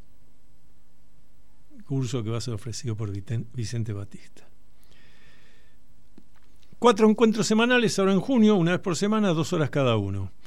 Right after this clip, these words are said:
Les repito, Borges, un recorrido por la voz lírica, por Alejandro Bacaro. La experiencia poética, por Juano Villafañe. Literatura, teatro y cine, pensar desde otro lugar. Qué importante,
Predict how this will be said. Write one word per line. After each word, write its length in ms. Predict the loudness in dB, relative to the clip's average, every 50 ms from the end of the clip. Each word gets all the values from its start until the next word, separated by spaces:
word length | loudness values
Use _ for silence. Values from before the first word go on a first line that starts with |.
| -12 -12 -12 -12 -12 -12 -12 -12 -8 -2 0
Les 140 | 2 4
repito, 380 | 4 4 4 4 2 4 2 2
Borges, 600 | 6 8 10 10 10 8 4 2 0 0 -2 -6 -6 -2
un 180 | 0 2 2 4
recorrido 540 | 2 2 2 2 2 4 4 4 4 4
por 160 | 4 2 2 2
la 80 | 2
voz 180 | 4 4 4 4
lírica, 560 | 4 4 4 4 2 -2 -2 -4 -6 -6 -8 -10 -10
por 160 | -6 -4 -2
Alejandro 420 | -2 -2 -2 -2 0 0 0 0 2
Bacaro. 560 | 0 0 0 -2 -4 -4 -6 -8 -10 -12 -12 -10
La 160 | -4 0 0 0
experiencia 760 | 0 -2 -2 -2 0 0 0 2 0 2 4 4 2 4
poética, 600 | 4 6 6 6 6 6 4 0 -2 -2 -2 -4
por 180 | -2 -2 -2 -2
Juano 360 | 0 2 2 4 4 4 4
Villafañe. 720 | 2 2 0 -2 -2 -2 -4 -4 -4 -4 -4 -6 -6 -6 -8 -10 -10 -12 -10 -10 -4 2
Literatura, 760 | 2 4 4 4 4 4 4 4 2 2 2 4 4 4 4
teatro 340 | 4 2 2 2 2 2 0
y 40 | 0
cine, 360 | 2 2 2 4 4 4 4
pensar 640 | 4 4 4 4 4 4 2 2 4 4 4 4 4
desde 320 | 4 4 6 6 8 8
otro 320 | 8 6 6 4 6 6 6
lugar. 520 | 8 8 6 8 8 8 8 6 4 -2 -6
Qué 100 | -4 -4
importante, 1500 | -2 -4 -4 -6 -6 -8 -6 -6 -6 -6 -8 -10 -8 -6 -4 -2 0 0 0 -2 -2 -2 -2 0 0 0 -2 -4 -8